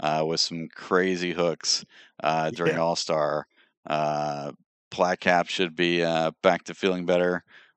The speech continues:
Speaker 1: Uh, Ducko's been chomping at the bit since he didn't get to play in the admin mods game.
Speaker 2: Yeah,
Speaker 1: Uh,
Speaker 2: oh,
Speaker 1: so
Speaker 2: yeah.
Speaker 1: I, I, I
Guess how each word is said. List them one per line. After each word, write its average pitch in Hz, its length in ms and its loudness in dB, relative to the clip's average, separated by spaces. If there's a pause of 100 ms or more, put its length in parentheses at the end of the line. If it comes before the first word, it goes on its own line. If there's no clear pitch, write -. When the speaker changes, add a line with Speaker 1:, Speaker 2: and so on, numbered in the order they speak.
Speaker 1:
Uh, 76 320 -2 (220)
Ducko's 87 420 2
been 82 140 -6
chomping 85 340 0
at 71 60 -8
the - 80 -10
bit 85 240 -2
since 78 200 -6
he 87 80 -2
didn't 78 160 -6
get 76 80 -14
to - 60 -18
play 82 160 0
in 78 160 -6
the 76 60 -6
admin 80 440 0
mods 78 320 -4
game. 76 340 -6 (480)
Speaker 2:
Yeah, 147 200 0
Speaker 1:
Uh, 151 100 -2
Speaker 2:
oh, 147 60 2
Speaker 1:
so - 180 0
Speaker 2:
yeah. 85 260 0
Speaker 1:
I, 87 60 -4 (220)
I, 98 220 4
I 107 40 6